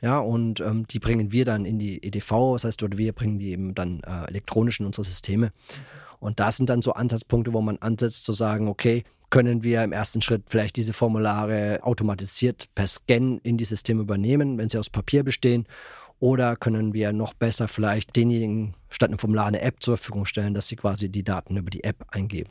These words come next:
Und da hat man halt relativ viele, ähm, Themen, wo bisher Menschen quasi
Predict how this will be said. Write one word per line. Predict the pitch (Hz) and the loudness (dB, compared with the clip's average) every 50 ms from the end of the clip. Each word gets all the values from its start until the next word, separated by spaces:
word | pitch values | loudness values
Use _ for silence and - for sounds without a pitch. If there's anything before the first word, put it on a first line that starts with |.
| - _ | -12 _
Und | - 127 113 101 | -2 -2 0 2
da | 113 117 117 | 2 2 2
hat | 120 - | 2 2
man | - 127 107 | 2 0 0
halt | 101 107 98 101 | 0 -2 -2 -2
relativ | - 101 107 113 117 - - 127 - | -2 0 -2 0 -2 -2 -4 -4 -4
viele, | - - - 113 117 127 127 123 120 123 - | -4 -2 0 2 4 4 4 2 0 -2 -2
ähm, | - 113 113 113 113 113 113 - | -2 0 0 2 0 0 -2 0
Themen, | - 120 117 117 113 113 113 113 107 - _ _ _ _ _ - | 2 2 4 4 2 2 0 0 -2 -6 _ _ _ _ _ -8
wo | 120 113 113 113 113 110 110 110 104 - | -2 0 0 2 2 2 2 0 -2 0
bisher | 107 127 123 - - - 117 110 | 2 0 2 4 4 2 2 4
Menschen | 107 107 104 120 139 - - 147 135 131 | 2 2 2 2 2 2 2 0 0 2
quasi | - 123 117 117 117 110 117 113 110 110 | 2 2 2 2 0 0 0 0 0 0